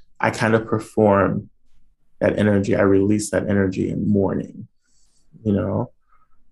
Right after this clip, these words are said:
Um, but I had to just start understanding how grieving is just really, it has to be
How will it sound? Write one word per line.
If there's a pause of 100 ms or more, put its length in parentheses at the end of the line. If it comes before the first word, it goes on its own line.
(140)
Um, (1200)
but
I
had
to
just
start
understanding
how (1200)
grieving (320)
is
just
really,
it
has
to
be